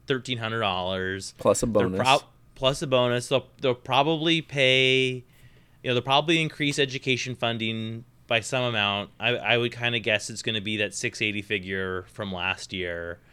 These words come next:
Speaker 1: Um,
Speaker 2: For the B S A?
Speaker 1: For the B S A. But it's sort of, yeah, I think that's kind of what sort of feels frustrating is, like, we kinda know where we're gonna go. It's just we need to do the top. We need everyone to list, be able to have an opportunity to hear themselves talk for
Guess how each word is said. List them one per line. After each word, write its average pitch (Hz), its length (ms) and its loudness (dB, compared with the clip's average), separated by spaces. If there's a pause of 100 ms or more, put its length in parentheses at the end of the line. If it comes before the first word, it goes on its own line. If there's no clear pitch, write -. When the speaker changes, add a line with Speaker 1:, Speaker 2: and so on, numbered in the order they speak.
(680)
Speaker 1:
Um, 95 500 2
Speaker 2:
For 110 100 4
the 110 60 2
B 98 160 0
S 98 160 0
A? 139 300 0 (340)
Speaker 1:
For 147 100 -4
the 123 100 -2
B 123 160 2
S 120 160 0
A. 98 560 4 (380)
But 208 200 2
it's 208 400 -2
sort 254 180 2
of, 254 140 0
yeah, 220 180 4
I 214 60 4
think 240 120 -2
that's - 200 -8
kind 220 180 2
of 202 80 0
what 190 300 -2
sort 180 180 0
of 160 80 -2
feels 175 160 0
frustrating 190 400 -2
is, 127 100 -2
like, 135 160 -2
we 139 140 -6
kinda 196 320 0
know 160 220 4
where 151 180 4
we're 131 160 2
gonna 123 240 2
go. 123 640 2
It's 117 220 -2
just 120 160 -8
we 127 100 -4
need 123 180 -2
to 117 80 -2
do 110 280 -4
the 104 80 -6
top. - 340 -2
We 120 80 -4
need 135 140 0
everyone 131 340 2
to 117 100 -2
list, 117 360 -6
be 123 80 0
able 120 180 0
to 110 140 0
have 117 180 2
an 110 80 -4
opportunity 107 540 -4
to 101 60 -4
hear 117 160 -2
themselves 101 380 -6
talk 101 360 -6
for 87 360 -14